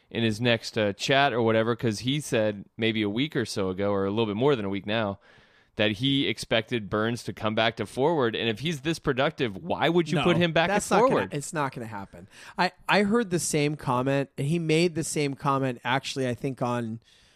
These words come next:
Speaker 2: uh, the Merrick versus Wyshynski podcast a couple weeks ago.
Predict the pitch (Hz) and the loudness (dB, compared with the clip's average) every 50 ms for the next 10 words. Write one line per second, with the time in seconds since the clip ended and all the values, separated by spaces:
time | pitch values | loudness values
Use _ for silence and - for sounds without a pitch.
0 | _ _ _ _ - 131 131 131 123 117 127 123 123 131 131 135 135 - _ - | _ _ _ _ -4 0 0 0 0 0 -2 -2 0 2 2 2 0 -2 _ -20
1 | _ _ _ _ 123 127 135 139 - 139 117 120 123 - - - 139 127 - - | _ _ _ _ -6 -6 -4 -4 -4 -4 -4 -4 -6 -6 -4 -4 -4 -4 -6 -8
2 | - 135 - - 123 107 110 123 - - 139 135 147 147 151 - - - _ _ | -8 -8 -6 -6 -4 -4 -4 -4 -4 -2 -2 -2 -2 -2 -4 -8 -14 -18 _ _
3 | - 135 - - - 147 135 - 143 131 120 127 127 131 - - - 131 147 151 | -12 -10 -10 -6 -4 -4 -4 -4 -6 -8 -6 -8 -8 -10 -10 -12 -8 -4 -2 -2
4 | 156 160 165 | 0 -2 -4